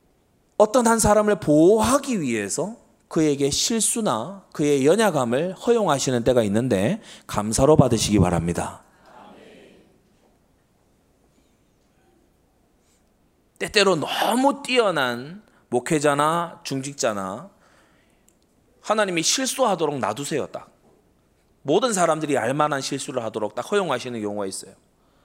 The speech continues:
그래서 "아, 저 사람도 사람이구나. 저 사람도 하나님의 은혜가 아니면 설 수 없는 사람이구나." 그걸 알게끔 하나님께서 허용하시는 경우가 있어요. 그 중에 오늘 하나가 뭐냐 하면 바로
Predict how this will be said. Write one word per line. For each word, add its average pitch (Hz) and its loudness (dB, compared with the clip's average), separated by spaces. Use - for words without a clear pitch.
그래서 131 2
"아, 101 -4
저 147 -4
사람도 170 -4
사람이구나. 123 -6
저 147 0
사람도 180 4
하나님의 214 -2
은혜가 214 0
아니면 139 -4
설 254 -8
수 202 -6
없는 170 -6
사람이구나." 151 -8
그걸 143 0
알게끔 117 -4
하나님께서 156 0
허용하시는 151 -2
경우가 127 0
있어요. 117 -8
그 147 0
중에 190 -2
오늘 151 0
하나가 139 0
뭐냐 117 -4
하면 123 -8
바로 123 -6